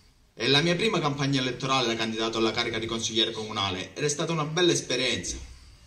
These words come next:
un'esperienza di crescita, un'esperienza che ti forma. Con molte persone ci siamo confrontati, abbiamo discusso su cosa andava bene e su cosa non andava bene nel nostro paese.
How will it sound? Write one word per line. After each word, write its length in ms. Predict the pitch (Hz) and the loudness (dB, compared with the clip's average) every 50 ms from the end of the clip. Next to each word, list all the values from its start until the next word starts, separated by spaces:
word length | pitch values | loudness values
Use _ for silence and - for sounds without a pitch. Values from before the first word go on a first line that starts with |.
| - | -20
un'esperienza 680 | - 120 123 120 113 - - 135 135 139 139 131 - 127 | -12 -8 -6 -4 -4 -4 -2 0 0 2 2 0 0 0
di 120 | 117 120 | 0 0
crescita, 640 | 120 143 160 151 131 - - - 110 98 98 98 98 98 | 0 2 2 2 4 2 2 -2 -4 -6 -6 -6 -8 -6
un'esperienza 520 | 110 127 127 - - 131 131 123 113 - | -4 -2 -2 -2 0 -2 0 0 0 0
che 80 | 135 120 | 0 0
ti 100 | 123 120 | -2 -2
forma. 560 | 123 120 110 101 95 92 92 90 - - - _ _ - - - - - - _ _ _ - - _ _ - - - - - | -2 -2 -2 -4 -4 -6 -10 -10 -12 -14 -20 _ _ -20 -20 -20 -20 -20 -20 _ _ _ -20 -20 _ _ -20 -20 -12 -6 -4
Con 80 | 156 175 | 0 2
molte 240 | 214 226 220 220 202 | 4 4 4 4 2
persone 460 | 180 180 165 - - 240 220 185 - | 2 2 2 2 2 2 2 2 4
ci 80 | - | 4
siamo 640 | - - 160 156 151 147 139 131 127 123 123 117 110 | 4 4 4 2 2 2 0 -2 -2 -4 -6 -6 -6
confrontati, 640 | 117 135 131 131 127 127 120 - 180 165 143 - - | -6 -6 -6 -4 -4 -4 -2 2 2 4 4 2 0
abbiamo 260 | 113 113 - 123 120 | -2 -2 -2 -2 -2
discusso 720 | 113 110 107 - - 160 165 139 - - - 107 90 82 - | -2 -4 -6 -4 -2 0 0 0 0 -2 -4 -6 -8 -8 -8
su 140 | - 131 | -8 -10
cosa 240 | 120 - 123 - 123 | -6 -6 -4 -4 -4
andava 340 | 123 113 117 120 120 123 117 | -4 -4 -2 -2 0 -2 -2
bene 340 | 117 - 190 202 202 196 180 | -2 -2 0 0 0 0 -2
e 40 | 143 | -2
su 260 | - - 139 131 - | -4 -4 -6 -6 -6
cosa 240 | - 127 117 - 131 | -6 -4 -4 -4 -4
non 160 | 123 120 123 | -4 -4 -4
andava 280 | 113 113 113 110 110 | -4 -2 -2 -2 -2
bene 240 | 110 113 113 117 117 | -2 -4 -2 0 0
nel 100 | 117 117 | 0 0
nostro 340 | 113 110 107 104 - 120 110 | 0 -2 -4 -4 -6 -6 -4
paese. 400 | 110 110 110 101 90 87 - | -2 0 0 0 0 -2 -4